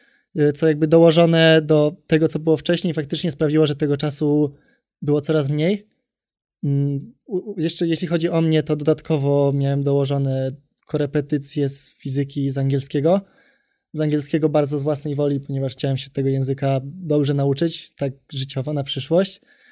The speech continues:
Z fizyki, patrząc z perspektywy czasu, może to nie był najlepszy pomysł,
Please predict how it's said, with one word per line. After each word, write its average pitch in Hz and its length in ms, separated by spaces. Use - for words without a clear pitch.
Z - 160
fizyki, 175 340
patrząc 156 320
z - 40
perspektywy 156 560
czasu, 151 240
może 147 220
to 143 100
nie 151 120
był 175 120
najlepszy 175 360
pomysł, 185 380